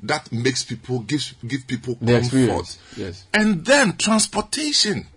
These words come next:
Speaker 2: So those are the three in a triangle.
Speaker 1: Yes.
Speaker 2: So tourism, hospitality, transportation.
Speaker 1: No, the, the product.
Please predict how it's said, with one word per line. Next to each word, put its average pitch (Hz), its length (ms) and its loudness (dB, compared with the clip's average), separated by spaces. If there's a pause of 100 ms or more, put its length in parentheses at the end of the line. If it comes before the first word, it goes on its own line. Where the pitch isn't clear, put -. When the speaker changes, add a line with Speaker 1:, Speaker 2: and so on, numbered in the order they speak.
(200)
Speaker 2:
So 107 160 4
those 131 160 6
are 110 60 6
the 101 120 2
three 107 140 0
in 104 60 2
a 90 60 -2
triangle. 90 400 -2
Speaker 1:
Yes. 131 460 -2
Speaker 2:
So 107 160 0
tourism, 143 680 4
hospitality, 110 520 -4
transportation. 92 720 -6 (140)
Speaker 1:
No, 113 220 -4
the, 98 140 -8
the 90 120 -6
product. - 500 -4